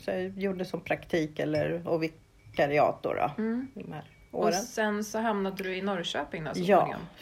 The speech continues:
Speaker 1: för att när jag gick utbildningen till Waldorflärare i Järna så träffade jag en, eh, väninna, blev det. En jättegod vän, och hon skulle till Norrköping och de behövde ju lärare de med.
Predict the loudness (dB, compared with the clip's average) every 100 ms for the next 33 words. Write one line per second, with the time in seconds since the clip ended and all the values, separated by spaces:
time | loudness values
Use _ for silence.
0 | 0 4 4 6 6 6 6 2 2 2
1 | 2 2 6 8 8 8 6 2 0 0
2 | 2 4 2 0 -4 -12 -20 -20 -20 4
3 | 6 6 6 10 12 12 10 10 12 12
4 | 10 4 2 -4 -18 -18 -18 -20 _ -8
5 | 2 2 6 4 8 8 10 12 12 12
6 | 12 8 8 6 4 4 -2 -10 0 4
7 | 6 8 6 4 0 0 4 6 6 4
8 | -6 _ 0 4 4 4 0 8 10 10
9 | 6 2 4 4 4 2 2 2 0 4
10 | 4 4 4 2 0 0 0 -4 -2 0
11 | 2 2 0 -2 0 0 0 0 0 -2
12 | -4 4 8 10 8 8 8 8 8 2